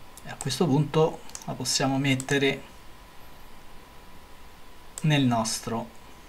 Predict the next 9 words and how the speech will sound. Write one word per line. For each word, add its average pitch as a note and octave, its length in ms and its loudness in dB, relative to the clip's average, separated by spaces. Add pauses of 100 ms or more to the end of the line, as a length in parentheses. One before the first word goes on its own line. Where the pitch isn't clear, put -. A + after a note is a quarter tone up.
(2500)
nel C3 240 4
nostro B2+ 340 4
fiore. B2 380 2
Possiamo B2 480 2
Ctrl B2+ 400 -2
C, - 180 4
Ctrl C3 540 8
V, D#3 240 4
copiare C3+ 680 8